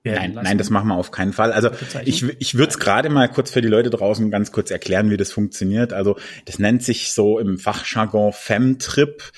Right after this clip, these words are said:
Speaker 2: und M S C ist jetzt eine von den Reedereien, die legen sehr viel Wert auf den Vertrieb. Und das Credo ist, was du selbst erlebt hast, äh, das, oder was, was man selbst erlebt hat,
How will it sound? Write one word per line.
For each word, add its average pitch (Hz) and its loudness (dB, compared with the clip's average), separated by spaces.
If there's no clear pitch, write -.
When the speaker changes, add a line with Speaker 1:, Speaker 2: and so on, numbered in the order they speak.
Speaker 2:
und 110 2
M 120 4
S 123 0
C 131 4
ist 127 2
jetzt - -4
eine 104 0
von 110 2
den 107 4
Reedereien, 101 2
die 104 0
legen 104 4
sehr 104 2
viel 104 0
Wert 107 2
auf 95 -4
den 92 -4
Vertrieb. - -6
Und 107 2
das - -4
Credo 123 4
ist, 135 -2
was 113 -2
du 135 6
selbst - 0
erlebt 107 0
hast, - -2
äh, 107 6
das, - -8
oder 92 -2
was, 90 -12
was 92 -8
man 92 -2
selbst 95 0
erlebt 120 2
hat, - -4